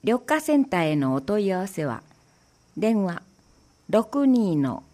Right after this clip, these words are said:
四零二九、ファックス六三の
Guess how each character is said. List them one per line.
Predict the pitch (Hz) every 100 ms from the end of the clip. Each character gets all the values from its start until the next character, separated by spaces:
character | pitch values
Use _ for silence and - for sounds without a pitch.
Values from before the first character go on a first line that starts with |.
| _ _
四 | 214 269 294
零 | 262 240 180
二 | 143 156 185
九、 | 190 - 147
フ | 110 - _ _ _ _ _ _ _ -
ァ | 277
ッ | 285
ク | -
ス | 156 - 101 _ _ _ _ -
六 | 202 208
三 | 269 - 220 175 135
の | 127